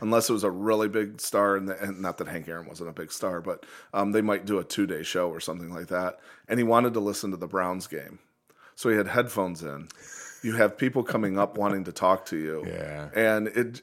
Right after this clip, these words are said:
Speaker 1: it just seemed like, dude, you, you couldn't wait, or, or you just l-, find the score. But
Speaker 2: Yeah.
Speaker 1: I, I just, I mean,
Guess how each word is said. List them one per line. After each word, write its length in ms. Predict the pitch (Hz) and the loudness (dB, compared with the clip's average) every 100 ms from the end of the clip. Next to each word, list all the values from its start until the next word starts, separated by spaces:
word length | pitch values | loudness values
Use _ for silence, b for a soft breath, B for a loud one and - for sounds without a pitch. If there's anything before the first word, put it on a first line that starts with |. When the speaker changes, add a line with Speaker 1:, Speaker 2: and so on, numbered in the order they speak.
| 120 | -4
Speaker 1:
it 160 | 113 | -4
just 260 | 101 117 - | -2 -2 -2
seemed 240 | 123 113 | -2 -2
like, 220 | 98 90 | -4 -6
dude, 360 | 113 117 110 107 | -4 0 0 -2
you, 240 | 113 117 98 | -4 -6 -6
you 140 | 113 110 | -8 -4
couldn't 400 | - 139 95 87 | 0 0 -2 -6
wait, 400 | 92 90 92 90 | -4 -2 -2 -4
or, 220 | 98 98 95 | -2 0 0
or 200 | 101 101 | 0 0
you 140 | 101 107 | -2 -4
just 240 | 135 - | -4 -4
l-, 200 | 101 107 - - - | -4 -8 -10 -20 -6
find 300 | 104 110 98 | -4 -2 -4
the 60 | |
score. 460 | 80 - 85 90 85 | -6 -8 -6 -4 -6
But 160 | 90 | 0
Speaker 2:
Yeah. 180 | 92 82 76 B | 2 2 0 B
Speaker 1:
I, 260 | 131 117 127 | 8 8 8
I 40 | 123 | 6
just, 340 | 120 117 - - | 4 0 2 2
I 60 | |
mean, 260 | 120 113 | 2 2